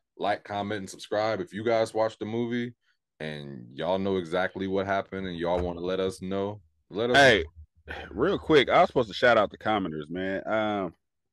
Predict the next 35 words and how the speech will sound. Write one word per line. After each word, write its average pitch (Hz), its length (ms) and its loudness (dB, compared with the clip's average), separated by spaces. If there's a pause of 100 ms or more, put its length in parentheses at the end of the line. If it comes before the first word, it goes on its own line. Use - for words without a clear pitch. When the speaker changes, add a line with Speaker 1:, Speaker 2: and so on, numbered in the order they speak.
(200)
Speaker 1:
Okay. 73 280 -12 (360)
Speaker 2:
and 104 140 4
I 147 120 6
didn't 120 180 4
make 95 180 0
no 80 160 -4
list, 82 540 -2
so 76 140 -8
I 117 60 -4 (180)
fucked 95 300 -2
up. 98 220 0 (960)
Speaker 1:
You 147 60 -8
know 185 80 -4
what? 190 100 -2
You 175 60 -2
done - 180 -8
fucked 214 300 0
up 202 160 -2
now. 202 360 -10 (180)
Speaker 2:
<laughs> - 0 - (200)
'Cause - 720 4
we 151 120 8
get, 147 280 8
we, 123 240 0
we, 92 460 2 (160)
we, 113 340 -2
we, 120 240 2
uh, 101 520 6 (340)
we're 107 140 0
starting 120 260 8
to 110 60 2
get 110 160 2
more 101 180 2
comments 107 500 -2
on, 92 300 -2